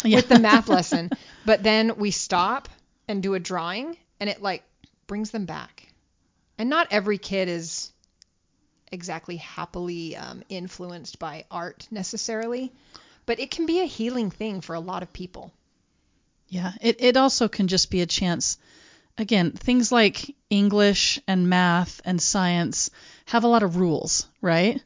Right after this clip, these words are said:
Speaker 2: Mm-hmm.
Speaker 1: And art doesn't. And I think the fact that art doesn't is both difficult because you don't know the parameters necessarily, but it's also freeing and it's a good challenge because you have to make up your own rules.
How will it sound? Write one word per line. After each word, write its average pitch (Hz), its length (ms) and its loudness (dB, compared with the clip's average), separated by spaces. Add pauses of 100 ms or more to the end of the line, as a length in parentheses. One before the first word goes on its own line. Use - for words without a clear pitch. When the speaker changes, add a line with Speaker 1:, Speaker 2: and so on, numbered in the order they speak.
(120)
Speaker 2:
Mm-hmm. 175 260 -8 (220)
Speaker 1:
And 202 300 6
art 214 240 6
doesn't. 185 420 4
And 196 100 4
I 190 80 4
think - 400 0 (600)
the 185 80 -10
fact 285 360 2
that 240 100 6
art 214 200 6
doesn't 170 520 2 (140)
is 175 180 0
both 170 300 2
difficult 196 640 0 (220)
because 208 280 2
you 190 80 0
don't 185 160 2
know 170 100 2
the 175 60 -2
parameters 165 540 0
necessarily, - 720 -4 (480)
but 208 100 8
it's 196 160 6
also 208 600 4
freeing 190 680 0 (420)
and 202 120 6
it's - 280 2
a 180 80 -6
good 180 280 2
challenge - 680 -2
because 190 300 2
you 196 80 2
have 170 320 0
to 202 80 0
make 175 180 0
up 160 120 -2
your 160 140 -4
own 156 140 -2
rules. - 360 -8